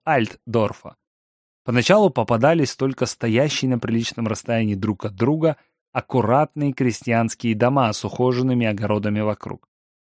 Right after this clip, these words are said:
Потом встретилась настоящая мельница. Из телеги,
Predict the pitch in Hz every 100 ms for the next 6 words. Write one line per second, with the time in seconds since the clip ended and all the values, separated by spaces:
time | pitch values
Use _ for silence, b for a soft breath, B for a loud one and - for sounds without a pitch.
0 | _ 180 294 262 - 190 196 175 151 135
1 | 131 - 135 127 120 - 139 135 101 101
2 | 98 104 - _ _ _ _ - 110 -
3 | 117 165 180 202